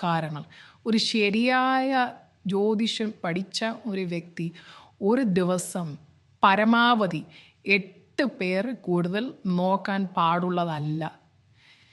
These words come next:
സൂര്യൻ ഉദിച്ചു കഴിഞ്ഞാൽ അസ്തമയം വരെ മാത്രമേ നോക്കാൻ പാടുള്ളൂ. ബുധൻ ദിവസങ്ങളിലും ശനി ദിവസങ്ങളിലും പൊതുവെ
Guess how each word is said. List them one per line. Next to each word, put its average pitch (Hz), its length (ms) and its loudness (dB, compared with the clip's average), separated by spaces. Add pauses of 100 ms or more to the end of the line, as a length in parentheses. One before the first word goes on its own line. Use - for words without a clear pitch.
(400)
സൂര്യൻ 254 520 2
ഉദിച്ചു 202 640 0
കഴിഞ്ഞാൽ 170 720 -2 (420)
അസ്തമയം 208 680 -2
വരെ 160 400 -6 (220)
മാത്രമേ 185 920 0 (180)
നോക്കാൻ 185 540 -2
പാടുള്ളൂ. 165 720 -2 (920)
ബുധൻ 247 440 4
ദിവസങ്ങളിലും 196 720 0
ശനി 196 280 -2
ദിവസങ്ങളിലും 175 720 -2
പൊതുവെ 180 720 -4